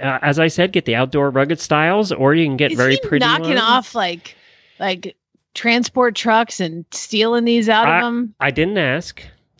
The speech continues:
Speaker 1: Um, Neil used to be a hip hop producer, so I'm guessing that anything goes. Uh, I don't know.
Speaker 2: <laughs>
Speaker 1: I'm not
Speaker 2: He, he
Speaker 1: sure.
Speaker 2: knows people.
Speaker 1: <laughs>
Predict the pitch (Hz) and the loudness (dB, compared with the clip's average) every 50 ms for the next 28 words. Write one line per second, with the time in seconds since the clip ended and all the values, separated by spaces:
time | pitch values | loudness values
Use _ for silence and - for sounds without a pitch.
0 | - - 123 113 113 110 107 110 110 110 - 147 147 196 269 320 330 262 269 - | -8 -4 -2 -2 0 0 0 0 -2 -4 -2 -2 0 2 2 2 2 0 0 0
1 | - - 202 208 185 165 143 180 220 - - 165 135 - - - 120 101 120 104 | -2 -2 0 0 0 2 2 0 -2 0 0 0 0 0 -2 -6 -6 -2 -2 -4
2 | 101 - - 110 113 143 - - 147 139 - 165 208 294 302 269 254 247 254 - | -4 -4 -4 -4 -4 -4 0 2 2 2 4 2 2 0 0 0 0 0 0 0
3 | - 240 226 214 175 143 - - 165 170 208 240 240 - - - 190 185 180 185 | 0 0 2 2 0 -2 0 0 -2 0 0 -2 -4 -6 -2 0 2 2 4 2
4 | 185 180 180 - 151 123 139 120 107 92 78 69 - - - - _ 131 123 117 | 2 0 -2 -4 0 0 2 2 2 0 -2 -6 -14 -18 -20 -14 _ -4 -2 -2
5 | 113 107 104 104 107 - - 110 120 135 131 107 101 85 - 320 311 - - - | 0 -2 -2 -4 -6 -6 -8 -8 -6 -4 -4 -4 -2 2 2 2 2 2 2 2
6 | 294 277 - 160 180 240 226 214 151 135 - - 180 165 165 170 - - 160 156 | 2 4 4 2 2 0 0 0 0 0 0 -2 -6 -10 -14 -14 -12 -10 -10 -10
7 | - - - - 440 | -10 -10 -2 -2 -2